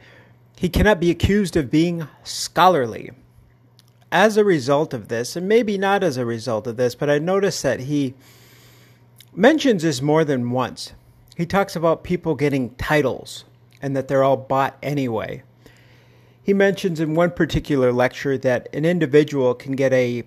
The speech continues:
P H D or higher from India, is what he mentions, for around fifty dollars. No studies, no exams, nothing. Just a piece of paper they could frame and put on their wall.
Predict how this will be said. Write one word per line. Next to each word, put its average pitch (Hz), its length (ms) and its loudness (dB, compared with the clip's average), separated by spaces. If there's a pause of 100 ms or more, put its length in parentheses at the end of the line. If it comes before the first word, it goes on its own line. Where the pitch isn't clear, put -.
P 180 180 0
H 170 380 -2
D 143 360 0
or 131 180 0
higher 143 600 0 (460)
from 139 400 -2
India, 175 500 0 (380)
is 127 120 -8
what 131 140 -2
he 123 60 -2
mentions, 127 640 -4 (680)
for 143 360 4
around 139 500 2
fifty 240 640 0
dollars. 135 560 0
No 185 160 -2
studies, 214 880 -4
no 147 220 -2
exams, 147 840 -4
nothing. 123 500 -4
Just 139 240 -8
a 131 60 -10
piece 208 260 0
of 202 140 2
paper 165 500 -2
they 131 160 -4
could - 200 -12
frame 165 440 -2
and - 240 -8
put 143 220 -4
on 123 260 -4
their 120 180 -4
wall. 156 600 -2